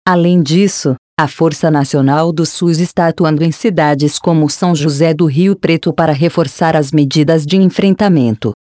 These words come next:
O infectologista André Siqueira, da Fiocruz Rio de Janeiro, ressaltou a importância de uma resposta rápida dos serviços de saúde.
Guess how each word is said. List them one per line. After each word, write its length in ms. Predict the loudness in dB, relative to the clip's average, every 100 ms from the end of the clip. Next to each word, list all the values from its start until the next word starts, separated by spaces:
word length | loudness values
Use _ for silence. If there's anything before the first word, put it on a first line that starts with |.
| _ 0
O 120 | 2
infectologista 1080 | 2 -2 -4 0 2 2 0 0 0 0 0
André 360 | 2 2 0
Siqueira, 500 | -2 -4 -2 0 0 -2 _ -2
da 140 | -2
Fiocruz 500 | 0 -2 0 -2 -2
Rio 320 | -2 0 2
de 140 | 0 0
Janeiro, 580 | 0 2 2 2 0 -2 _ _
ressaltou 640 | -2 0 -2 -2 0 2
a 40 | 0
importância 640 | 0 -2 0 -2 0 -2
de 100 | 0
uma 140 | 0 2
resposta 640 | 0 -2 0 0 0 -2
rápida 360 | 0 -2 -2 -2
dos 180 | -2
serviços 640 | -2 -4 0 -2 0 -2 -2
de 120 | -2
saúde. 580 | 0 0 2 0 -2